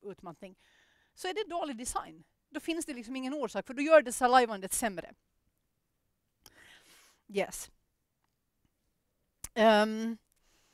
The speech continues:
och det här hänger ju både ihop egentligen med intensitet och simulation level, för att den, de fysiska grejerna liksom växlar mellan de båda. Men jag tänkte bara nämna lite om simulationsnivån igen.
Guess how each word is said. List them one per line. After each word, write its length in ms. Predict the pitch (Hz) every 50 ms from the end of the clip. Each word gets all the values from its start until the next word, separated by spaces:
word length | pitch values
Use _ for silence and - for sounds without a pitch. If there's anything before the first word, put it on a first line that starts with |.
| _ _ _ _ _ _ _ - - _ _ _ -
och 100 | 262 254
det 60 | 311
här 200 | 302 339 339 330
hänger 140 | 339 330 320
ju 80 | 294
både 200 | 233 254 285 254
ihop 300 | 254 240 262 269 247 -
egentligen 380 | 262 254 254 226 247 220 226 220
med 80 | 220
intensitet 580 | 226 220 220 220 196 226 - 247 240 220 208 -
och 120 | 208 196
simulation 520 | - - 202 196 202 202 202 202 - 214 185
level, 240 | 185 185 180 185 185
för 120 | - 214
att 140 | 202 175 180
den, 140 | 202 202 196
de 140 | - 208 208
fysiska 380 | - 233 220 202 208 202 - 196
grejerna 360 | 185 196 190 190 180 180 175
liksom 440 | - 185 - - 208 185 190 190 -
växlar 360 | 208 214 - - - 202 185
mellan 220 | 180 185 185 185
de 140 | 185 190 190
båda. 120 | 196 196 190
Men 100 | 190 196
jag 100 | 220 214
tänkte 200 | 254 247 262 240
bara 80 | 240
nämna 280 | 254 254 262 254 240 208
lite 240 | 202 202 190 - 196
om 60 | 190
simulationsnivån 800 | - 214 202 202 196 - 220 214 196 - - 185 170 185 185 185
igen. 360 | 196 190 190 208 196 185 196